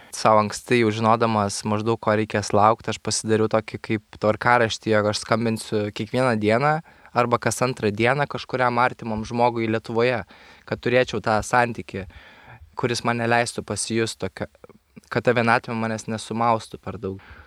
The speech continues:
Ir, em, būdamas kelionėje, aš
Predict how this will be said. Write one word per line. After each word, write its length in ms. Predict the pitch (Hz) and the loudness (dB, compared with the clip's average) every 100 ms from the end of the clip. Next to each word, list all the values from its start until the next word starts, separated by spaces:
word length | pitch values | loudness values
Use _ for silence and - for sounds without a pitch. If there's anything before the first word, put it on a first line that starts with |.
| - _ _ _ | -20 _ _ _
Ir, 360 | - 104 101 101 | 0 4 4 4
em, 460 | 98 95 92 - - _ | 2 2 -2 -6 -12 _
būdamas 800 | - 104 117 117 107 98 98 - - - - | -8 0 2 4 4 2 -2 -6 -12 -20 -10
kelionėje, 640 | - 101 101 131 147 151 139 - | -2 2 4 4 4 2 0 0
aš 300 | 113 117 | 2 2